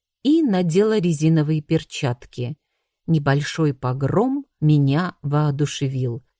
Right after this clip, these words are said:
Я с наслаждением расколотила Федькины побрякушки и вишенка на торте, новенький снифтер. Пытаясь не думать, на чем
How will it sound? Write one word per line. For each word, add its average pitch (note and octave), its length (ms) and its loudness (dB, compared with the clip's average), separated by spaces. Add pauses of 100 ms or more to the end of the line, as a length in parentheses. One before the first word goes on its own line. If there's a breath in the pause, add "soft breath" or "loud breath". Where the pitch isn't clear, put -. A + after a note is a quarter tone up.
Я C4+ 320 -6 (100)
с - 200 -16
наслаждением D#3 1400 -4
расколотила D#3+ 920 -4
Федькины C#3 720 -6
побрякушки E3 1000 -2 (260)
и D4 340 -2 (140)
вишенка F#3+ 760 0
на C4+ 220 -2 (100)
торте, C#4+ 680 -2 (260)
новенький G3+ 880 2
снифтер. C4+ 920 -2 (440)
Пытаясь A3 640 -2
не C4 140 0
думать, G3 680 -2
на G3 240 -2
чем F3 420 -2